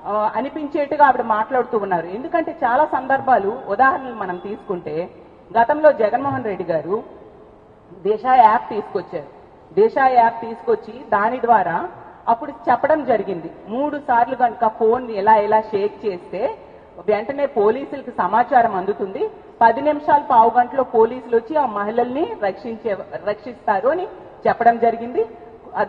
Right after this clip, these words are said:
ఆ దిశ యాప్ మీద నమ్మకంతో కోటి ముప్పై లక్షల మంది మహిళలు దిశ యాప్ డౌన్లోడ్ చేసుకోవడం జరిగింది. ఎంతో మంది మహిళలు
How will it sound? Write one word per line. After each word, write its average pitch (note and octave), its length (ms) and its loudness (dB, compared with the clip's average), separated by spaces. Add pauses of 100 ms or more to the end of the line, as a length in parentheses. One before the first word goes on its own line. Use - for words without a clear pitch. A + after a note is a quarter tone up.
ఆ A3+ 160 4
దిశ G#3 360 2
యాప్ C#4 300 6
మీద B3+ 200 -4
నమ్మకంతో A#3 600 -2
కోటి D4 600 -2
ముప్పై C4 380 -4
లక్షల A3 360 0
మంది A#3 360 -6
మహిళలు C4 520 -4 (340)
దిశ G#3 240 0
యాప్ B3 380 4
డౌన్లోడ్ B3 580 4
చేసుకోవడం G#3+ 440 -4
జరిగింది. A3+ 680 -4
ఎంతో C4 360 -2
మంది C#4+ 280 -4
మహిళలు A#3+ 500 -2